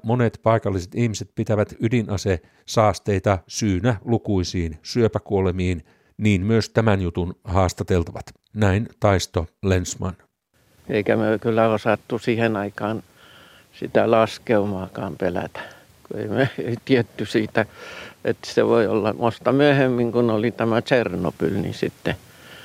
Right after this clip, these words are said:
Speaker 2: sitten kyllä jo informoitiin meitäkin ja, ja poro-,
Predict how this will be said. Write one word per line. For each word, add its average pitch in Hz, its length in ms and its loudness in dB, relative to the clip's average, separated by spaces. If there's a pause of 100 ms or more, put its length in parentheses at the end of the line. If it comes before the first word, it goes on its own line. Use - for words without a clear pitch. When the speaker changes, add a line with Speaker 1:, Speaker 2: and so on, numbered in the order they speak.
(440)
Speaker 2:
sitten 110 360 -4
kyllä - 320 0
jo 101 180 2 (320)
informoitiin 101 880 0
meitäkin - 640 -2
ja, 113 100 -6 (1400)
ja 123 180 -14
poro-, 104 380 2